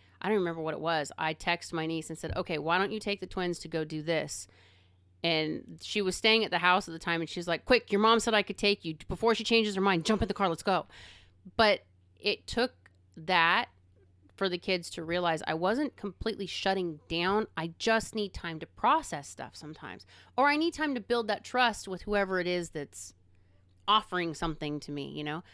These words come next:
Uh, let me see you do this for a little while, and if you're okay, I'll let the reins go. But you hadn't done it long enough for me to be okay yet.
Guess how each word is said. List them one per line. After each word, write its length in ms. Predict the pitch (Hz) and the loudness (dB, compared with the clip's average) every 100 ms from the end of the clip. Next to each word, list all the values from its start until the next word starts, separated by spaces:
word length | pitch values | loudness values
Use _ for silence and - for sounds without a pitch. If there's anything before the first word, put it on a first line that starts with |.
| - _ _ | -20 _ _
Uh, 60 | - - _ _ | -16 -16 _ _
let 220 | 202 190 | 0 0
me 120 | 196 214 | 0 -2
see 280 | - 226 | -2 -2
you 180 | 202 202 | 0 -2
do 160 | 180 185 | -2 0
this 160 | 170 | -2
for 140 | - 170 | -2 -6
a 60 | |
little 180 | 151 156 | -4 -2
while, 360 | 151 143 160 196 | 0 0 -2 -4
and 180 | 180 170 | -4 -4
if 200 | 165 - | -4 -6
you're 260 | 170 175 180 | -6 -2 0
okay, 560 | 196 - 143 143 196 - _ _ _ _ _ _ _ | 0 -2 -4 -2 -4 -8 _ _ _ _ _ _ _
I'll 180 | 202 208 | 2 4
let 200 | 226 233 | 6 4
the 80 | 196 | 2
reins 380 | 214 240 269 - | 0 0 0 -2
go. 280 | 170 147 156 _ _ _ _ - | -2 -2 -6 _ _ _ _ -4
But 140 | 185 | -2
you 140 | 202 | 0
hadn't 260 | 208 226 220 | 2 0 2
done 180 | 190 226 | 0 0
it 120 | - | 0
long 200 | 180 175 | 0 0
enough 220 | 170 165 | 0 -4
for 120 | - | -4
me 180 | 170 170 | -6 -6
to 60 | 160 | -4
be 200 | 160 151 | -4 -6
okay 360 | 151 - 247 | -8 -8 -4
yet. 260 | 214 - - | -4 -6 -14